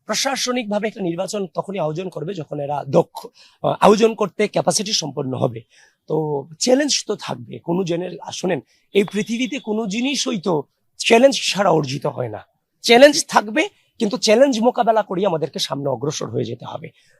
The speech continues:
তো সবকিছু মাথায় রেখে আমরা সামনে অগ্রসর হব ইনশাল্লাহ এবং, আহ, যত বাধাই আসুক না কেন নির্বাচন যথাসময়ে এবং সুষ্ঠু সুন্দরভাবে নিরপেক্ষভাবে অনুষ্ঠিত হবে।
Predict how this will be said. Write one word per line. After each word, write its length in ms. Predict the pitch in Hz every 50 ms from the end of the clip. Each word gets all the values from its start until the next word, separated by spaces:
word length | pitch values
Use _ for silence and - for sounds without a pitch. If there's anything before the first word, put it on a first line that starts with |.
| _ -
তো 220 | 180 156 156 143 - _ _ _ -
সবকিছু 540 | - - 170 180 - - 247 240 - 247 220
মাথায় 300 | 185 180 - 220 226 208
রেখে 220 | 196 185 233 240
আমরা 180 | 226 185 185 175
সামনে 300 | - 156 151 165 185 175
অগ্রসর 420 | 147 131 151 175 170 - 214 190
হব 200 | 190 214 202 214
ইনশাল্লাহ 420 | 208 190 - 220 214 220 247 262 302 - - _ _ _ - 170
এবং, 340 | 160 180 175 170 170 165
আহ, 340 | 160 147 147 147 147 143 139
যত 240 | 135 127 208 202 -
বাধাই 380 | 226 185 185 185 185 226 247 240
আসুক 280 | 220 - - - -
না 100 | 208 196
কেন 140 | - 214 220 277 - _ _ _ -
নির্বাচন 460 | 175 175 165 160 175 170 - 175 156
যথাসময়ে 520 | 127 147 139 180 190 - - 180 190 214 190
এবং 140 | 170 156
সুষ্ঠু 380 | 135 - - 151 - - - 180
সুন্দরভাবে 580 | - - - 143 143 143 165 156 151 160 170 170
নিরপেক্ষভাবে 640 | 143 127 135 - 151 - _ - 156 135 131 160 180
অনুষ্ঠিত 400 | 151 139 135 - - 170 156 170
হবে। 200 | 151 165 202